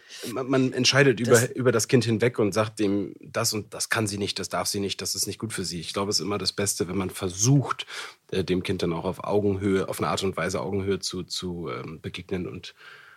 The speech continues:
Speaker 1: und zu sagen, so, pass auf, so, dann kannst du auch schneller damit umgehen und es ist ja nichts Schlimmes, ne? Also es ist ja an sich,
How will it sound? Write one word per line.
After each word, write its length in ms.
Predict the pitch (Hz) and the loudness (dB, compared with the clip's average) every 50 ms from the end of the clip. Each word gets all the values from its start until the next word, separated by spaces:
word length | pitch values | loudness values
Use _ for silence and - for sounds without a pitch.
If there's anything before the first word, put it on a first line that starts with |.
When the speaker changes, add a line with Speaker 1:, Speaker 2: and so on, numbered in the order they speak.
| _ _ - | _ _ -12
Speaker 1:
und 240 | - - 92 90 - | -8 -8 -6 -6 -4
zu 80 | - | -4
sagen, 240 | 92 85 95 90 87 | 0 0 2 2 2
so, 140 | 82 95 90 | 0 -2 -4
pass 200 | - - 90 90 | -2 -4 -2 2
auf, 280 | 107 107 90 - - - | 2 2 2 0 -6 -14
so, 180 | - - 64 - | -14 -16 -16 -14
dann 200 | - 90 98 95 | -10 -8 -8 -2
kannst 280 | - 120 120 113 - - | 0 2 2 4 4 4
du 60 | 107 | 4
auch 100 | 104 101 | 4 4
schneller 180 | - 120 110 | 4 4 6
damit 220 | 101 107 107 107 - | 6 6 4 4 2
umgehen 260 | - 135 127 123 120 | 2 4 4 4 4
und 120 | 139 123 | 4 2
es 80 | 120 117 | 0 0
ist 140 | 123 117 - | 0 0 2
ja 80 | 127 | 2
nichts 240 | 113 113 110 - - - | 2 2 0 0 0 4
Schlimmes, 520 | - 160 185 175 - 127 - - - - | 8 8 10 8 8 4 2 -2 0 2
ne? 100 | 113 135 | 4 4
Also 200 | - 123 107 107 | 4 4 4 2
es 100 | 98 107 | 0 0
ist 120 | 113 - - | 0 0 0
ja 100 | 98 78 | 0 -2
an 140 | 98 104 98 | -2 -4 -2
sich, 420 | 98 117 135 160 170 - - | 2 4 6 6 6 4 -2